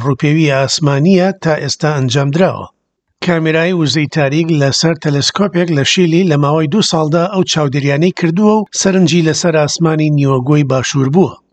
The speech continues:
کۆمپانیای نۆریلاپ لە دامەزراوەی نیشتیمانی زانست لەم هەفتەیەدا ئەنجامی توێژینەوەکەی بڵاو کردەوە.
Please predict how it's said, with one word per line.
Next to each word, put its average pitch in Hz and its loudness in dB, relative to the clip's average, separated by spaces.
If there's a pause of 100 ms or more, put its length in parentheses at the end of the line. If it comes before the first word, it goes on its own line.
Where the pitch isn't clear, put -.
(260)
کۆمپانیای 185 0
نۆریلاپ 175 2 (120)
لە 147 2 (100)
دامەزراوەی 151 0
نیشتیمانی 151 2
زانست 156 2 (120)
لەم 160 2
هەفتەیەدا 160 0
ئەنجامی 139 0
توێژینەوەکەی 139 0
بڵاو 151 0
کردەوە. 175 0